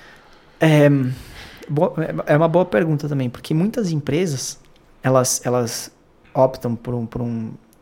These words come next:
por adquirir um R P, e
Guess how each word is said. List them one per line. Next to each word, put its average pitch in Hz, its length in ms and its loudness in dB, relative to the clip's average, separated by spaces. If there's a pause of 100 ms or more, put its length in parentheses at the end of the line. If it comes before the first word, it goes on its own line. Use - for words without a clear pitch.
(360)
por 123 140 -4
adquirir 123 460 -4
um 135 120 0
R 113 180 -2
P, 180 300 -2 (1040)
e 123 260 -2